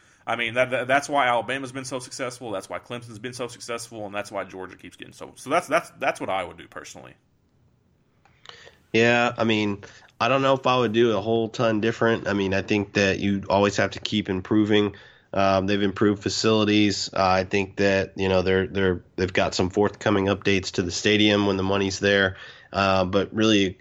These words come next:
Speaker 2: around the stadium, the, from not just the stadium and the facilities, but,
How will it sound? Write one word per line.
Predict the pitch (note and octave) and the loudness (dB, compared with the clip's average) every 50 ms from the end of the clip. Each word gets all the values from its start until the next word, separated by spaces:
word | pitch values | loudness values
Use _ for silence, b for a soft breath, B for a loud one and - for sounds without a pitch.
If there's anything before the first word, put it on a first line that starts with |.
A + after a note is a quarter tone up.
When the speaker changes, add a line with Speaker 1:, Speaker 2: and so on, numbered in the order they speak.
| - | -4
Speaker 2:
around | - G2 F#2+ G2 G#2 A2 A2+ A2 A2 | -2 0 2 2 2 4 2 2 2
the | G#2+ | 0
stadium, | G2+ - - A2+ A2 G#2+ G#2 G#2+ G#2 G#2 G2+ G2+ G2 G2 F#2 | -2 -4 -4 -4 -2 -2 -2 -2 -2 -2 -2 -2 -4 -4 -6
the, | E2 F2+ F#2 F#2 F2+ F2 - | -6 -4 -2 -2 -2 -2 -4
from | - - G2+ F#2+ F#2 F2+ F2+ F2 - - | -4 -2 0 0 0 -2 -2 -4 -4 -2
not | E3 D#3+ E3+ | -2 -2 0
just | - E3 C#3+ - - - | 0 -2 -2 -4 -6 -6
the | F#2 G2 | -6 -4
stadium | F#2+ - - G#2+ A2+ A#2 A#2 A2+ A2+ G#2+ | -4 -2 0 2 4 4 4 4 4 4
and | G#2 G2 | 2 0
the | G2 | -2
facilities, | F#2 F#2+ G2+ - - G#2+ A2+ A#2 G#2+ G#2 G2 F#2 | -4 -4 -4 -2 2 4 4 4 4 4 2 0
but, | - G2 G2 F#2 | 0 -2 -2 -2